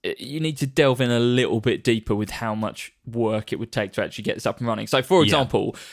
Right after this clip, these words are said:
Speaker 1: that, um, S C guitar neck, which is the one with the kind of Firebird headstock,
Speaker 2: Has no, yeah.
Speaker 1: uh, it's got cutouts for block inlays,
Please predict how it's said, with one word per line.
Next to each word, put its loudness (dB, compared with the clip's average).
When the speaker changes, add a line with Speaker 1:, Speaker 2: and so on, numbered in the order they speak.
Speaker 1:
that, 4
um, 0
S 2
C 0
guitar 0
neck, -4
which -4
is 0
the 0
one 2
with -4
the -2
kind -6
of -8
Firebird -2
headstock, -6
Speaker 2:
Has -4
no, -4
yeah. -6
Speaker 1:
uh, 8
it's 6
got 6
cutouts 4
for 4
block 2
inlays, -4